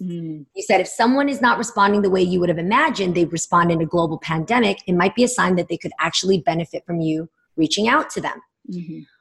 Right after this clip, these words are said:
Speaker 2: This was at a time when we were more focused on, I remember, you know, the beginning of covid. And now I feel that we're in a racist pandemic.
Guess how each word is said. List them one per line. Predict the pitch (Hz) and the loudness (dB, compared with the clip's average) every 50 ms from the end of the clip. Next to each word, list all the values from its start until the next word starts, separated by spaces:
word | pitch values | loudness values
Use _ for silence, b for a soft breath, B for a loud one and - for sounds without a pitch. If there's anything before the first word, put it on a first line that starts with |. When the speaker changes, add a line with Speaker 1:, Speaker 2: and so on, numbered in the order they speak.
| _ _ _ _ _ _ _ _ _ _ _ _ _ - | _ _ _ _ _ _ _ _ _ _ _ _ _ -6
Speaker 2:
This | 175 175 180 285 294 - | -4 0 2 2 2 2
was | 349 339 262 | 0 2 2
at | 302 277 262 | 2 2 2
a | 262 | 0
time | 254 - 226 202 196 190 185 190 196 - | 0 0 2 2 2 2 2 0 0 2
when | 190 190 185 | 2 4 4
we | 190 190 190 | 4 4 4
were | 185 | 2
more | 180 180 180 185 185 180 180 175 180 208 - - | 2 2 2 2 2 2 2 2 0 -4 -4 -2
focused | 180 180 - 190 - - | -2 -2 -2 -2 0 0
on, | 175 170 - | 0 0 2
I | 185 185 | 2 2
remember, | 175 170 180 180 175 170 160 170 165 165 - - | 2 2 2 2 0 2 2 4 4 4 4 2
you | 180 170 | 0 0
know, | 165 160 156 - - | 0 -2 -4 -8 -4
the | 170 185 175 | -2 -2 0
beginning | 143 175 175 147 196 190 190 185 | 0 0 0 2 4 4 4 2
of | 175 - | 0 -2
covid. | - - 170 160 147 151 143 147 151 _ _ _ _ _ _ _ - | -2 0 0 0 0 -2 -4 -6 -8 _ _ _ _ _ _ _ -2
And | 185 185 185 185 185 | 0 2 2 2 2
now | 185 208 240 285 311 269 196 180 175 165 160 175 185 - _ _ _ _ _ _ _ _ _ _ _ _ _ | 2 2 2 4 4 2 2 2 0 -2 -4 -6 -10 -14 _ _ _ _ _ _ _ _ _ _ _ _ _
I | 170 170 185 | 0 0 0
feel | 190 - - 185 175 165 | 0 0 0 0 2 2
that | 170 156 | 2 2
we're | 170 170 165 160 - - - | 2 0 0 0 -2 -2 -2
in | 175 165 160 165 165 165 165 - | 0 0 0 0 -2 -2 -2 0
a | 180 180 180 180 175 180 - - - | 0 2 2 2 0 -2 -4 -2 0
racist | 214 269 269 - 214 - - | 0 0 0 -2 -6 -4 -4
pandemic. | - 151 156 156 151 - - | -4 -2 -2 -2 -4 -4 -8